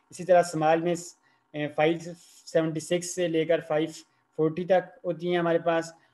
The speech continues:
और extra small हमारे पास उसमें ऑटो हो जाता है।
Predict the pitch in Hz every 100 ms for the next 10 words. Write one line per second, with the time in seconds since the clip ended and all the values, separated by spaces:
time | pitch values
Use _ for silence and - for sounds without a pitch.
0 | _ _ - 160 160 160 - 185 170 -
1 | 190 185 175 170 165 160 160 165 165 -
2 | 165 185 180 165 165 170 151 139 143 135
3 | 131